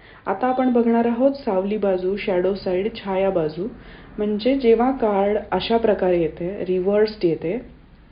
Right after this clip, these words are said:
याचा अर्थ छाया बाजू किंवा सावली बाजू किंवा शॅडो साइड. तर या कार्डचा पूर्ण अर्थ बदलून जातो. तर तो अर्थ काय आहे ते आता आपण बघणार आहोत,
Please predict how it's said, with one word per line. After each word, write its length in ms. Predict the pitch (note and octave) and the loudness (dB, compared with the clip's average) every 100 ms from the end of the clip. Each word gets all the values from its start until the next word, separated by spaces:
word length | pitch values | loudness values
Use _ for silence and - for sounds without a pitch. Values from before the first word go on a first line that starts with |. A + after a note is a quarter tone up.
| - - - - - | -20 -20 -20 -20 -2
याचा 320 | A3+ G#3 A3+ | 0 2 2
अर्थ 180 | A3+ A#3 C4+ - | 0 0 -2 -2
छाया 260 | G#3+ G3+ | 0 2
बाजू 340 | G#3 F3 F3 A3 - - - - - - | 2 2 -2 -6 -8 -18 -20 -20 -14 -2
किंवा 180 | A3 | 0
सावली 440 | A#3 A3+ F#3+ F#3+ F#3+ | 0 0 0 0 0
बाजू 280 | F3 E3 F3+ | -2 -2 -4
किंवा 200 | G#3 A3 | -2 -2
शॅडो 360 | A3 F#3 F3+ | -2 -2 -2
साइड. 300 | F3+ D#3+ E3+ A#3 - - - - | -4 -6 -6 -8 -12 -20 -20 -4
तर 60 | A#3+ | 0
या 200 | A#3+ B3 | 2 0
कार्डचा 420 | A#3+ A#3 A#3 C4 | 0 0 2 0
पूर्ण 360 | C4 B3+ B3+ C4 | 0 0 2 0
अर्थ 260 | A3+ A3+ B3+ | 0 0 2
बदलून 500 | A#3+ A3+ G#3 G#3+ G#3+ | 4 4 2 -2 0
जातो. 300 | G3 F#3 G#3+ | -2 -4 -4
तर 140 | A#3+ | -4
तो 140 | A#3+ B3+ | 0 2
अर्थ 300 | A3 G#3+ B3+ | 0 0 -2
काय 360 | B3 A#3 B3 | -2 -2 -2
आहे 240 | A3+ G3 G#3 | -2 -4 -2
ते 120 | A3 | -2
आता 220 | G#3 G#3 | -2 -4
आपण 320 | G3 - G3 F#3 | -6 -4 -4 -2
बघणार 380 | E3+ F#3 F#3 | -2 -2 -4
आहोत, 280 | F3 D#3+ D#3+ | -4 -6 -10